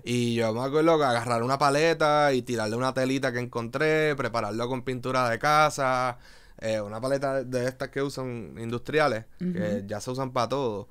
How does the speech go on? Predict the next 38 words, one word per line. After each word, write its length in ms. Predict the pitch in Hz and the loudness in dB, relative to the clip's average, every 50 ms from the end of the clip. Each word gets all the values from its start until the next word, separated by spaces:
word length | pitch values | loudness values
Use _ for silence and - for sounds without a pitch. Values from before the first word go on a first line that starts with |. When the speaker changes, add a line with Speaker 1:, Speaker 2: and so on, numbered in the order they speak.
| - | -10
Speaker 2:
Ujú. 220 | - 175 180 175 175 | -6 -6 -4 -4 0
Speaker 1:
Eh, 640 | 127 127 131 131 127 127 123 123 120 120 117 110 - - - - | 2 2 4 4 4 4 4 4 2 2 0 -4 -8 -14 -16 -10
y 260 | - 123 123 123 123 | -6 -4 -2 0 0
de 120 | 120 120 117 | 0 0 -2
pronto 320 | 120 117 127 123 143 143 | -2 -6 -6 -4 -2 0
ahí 220 | 135 120 117 120 117 | 2 2 0 0 -2
solucioné 540 | - 135 127 127 127 - 131 120 120 120 117 | 0 0 0 0 0 0 0 -2 -2 -2 -2
mi, 360 | 120 117 117 117 110 107 104 - | -2 -4 -4 -4 -4 -6 -6 -6
mi 160 | 113 117 110 | -6 -8 -6
canvas, 420 | 104 107 104 95 90 92 - - | -6 -8 -10 -10 -12 -14 -16 -14
tengo 160 | - 104 104 107 | -12 -10 -10 -10
un 80 | 107 | -10
canvas, 440 | - - 98 220 226 - - - - | -12 -14 -16 -16 -16 -16 -16 -16 -16
tú 100 | - 104 | -14 -14
sabes, 300 | 104 - 98 101 101 101 | -12 -10 -10 -8 -8 -8
o 160 | 101 101 101 104 | -8 -8 -8 -8
encontré 360 | 107 101 - 110 101 110 104 | -10 -10 -12 -12 -10 -10 -8
este 180 | - - 135 | -4 -2 -2
marco 440 | 127 127 131 143 143 - 131 120 110 107 | 0 0 -2 -4 -4 -2 -2 -2 0 -2
y 40 | 107 | -4
lo 60 | 104 | -6
estiro. 560 | 101 - - 139 139 147 135 127 113 104 - - - - - - | -8 -8 -6 -4 -2 0 0 0 0 -2 -6 -10 -16 -18 -16 -12
Así 220 | - 120 110 - 139 | -12 -10 -8 -6 -2
que 120 | 151 151 | 0 0
uno 140 | 135 123 135 | 0 0 -4
empieza 340 | 135 131 160 170 160 180 170 | -4 -2 -2 -2 0 0 0
como 260 | 165 170 160 156 139 | 0 2 2 2 2
a 160 | 135 127 123 120 | 0 0 -2 -4
encontrarle 540 | 120 110 - 127 120 117 117 113 117 139 147 | -4 -6 -6 -6 -4 -4 -4 -2 -2 0 0
más 180 | 143 127 110 | 0 -2 0
valor 320 | 131 160 143 110 107 117 139 | 2 2 2 2 2 2 2
a 60 | 135 | 2
lo 120 | 120 107 104 | 0 0 -2
que 200 | 104 98 101 98 | -4 -6 -6 -4
es 60 | 101 | -4
el 100 | 117 117 | -4 -4
escombro 560 | 104 - - - 104 107 120 120 107 98 90 | -4 -6 -4 -4 -2 -2 -2 -2 -4 -6 -8
también. 580 | 95 95 95 98 101 101 107 107 104 95 98 | -10 -10 -10 -10 -8 -8 -8 -8 -8 -10 -12